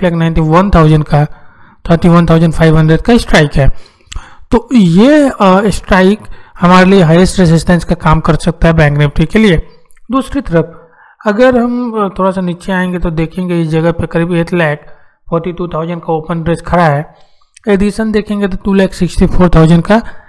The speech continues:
edition है, strike है थर्टी टू थाउजेंड का। तो ये हमारे लिए second highest, अ, resistance का काम करेगा। अगर, अगर हम लोग immediate resistance की बात करें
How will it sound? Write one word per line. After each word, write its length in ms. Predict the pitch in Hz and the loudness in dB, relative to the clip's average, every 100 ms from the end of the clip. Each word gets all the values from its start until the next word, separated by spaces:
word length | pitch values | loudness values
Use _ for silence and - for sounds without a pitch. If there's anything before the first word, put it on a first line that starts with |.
| - - | -20 -2
edition 440 | 180 175 160 185 156 | 4 4 4 2 2
है, 240 | 165 170 | 2 2
strike 340 | - 180 185 175 | 2 2 2 2
है 80 | 170 | 0
थर्टी 200 | 160 175 | 0 0
टू 160 | 165 160 | 2 4
थाउजेंड 360 | 151 143 143 | 4 2 0
का। 100 | 139 - - - _ - - | -4 -14 -20 -20 _ -14 0
तो 60 | |
ये 200 | 180 220 | 4 4
हमारे 260 | 240 233 226 | 4 4 4
लिए 160 | 226 214 | 4 2
second 380 | 202 185 202 | 0 -2 0
highest, 380 | 175 170 233 - - - _ _ - | 2 4 2 0 -14 -20 _ _ -2
अ, 160 | 160 156 | 2 4
resistance 640 | 180 - 208 - 208 196 | 2 2 0 0 -2 -2
का 120 | - 202 | -2 -4
काम 300 | - 147 147 | -2 -4 -2
करेगा। 400 | 151 143 135 127 - - _ _ _ _ _ _ _ - - 202 | -2 -2 -2 -4 -8 -20 _ _ _ _ _ _ _ -16 -4 -2
अगर, 180 | 185 - - - _ - _ - 180 | 0 -2 -6 -20 _ -20 _ -12 -8
अगर 240 | 185 196 196 | -6 -4 -6
हम 140 | 202 | -6
लोग 280 | 208 202 - _ _ - - | -8 -8 -16 _ _ -20 -4
immediate 480 | 190 190 180 208 - | -2 0 2 0 2
resistance 500 | 185 185 - 185 170 | 2 2 0 -2 0
की 100 | 190 | 0
बात 300 | 156 151 151 | 2 0 0
करें 280 | 175 156 | -2 0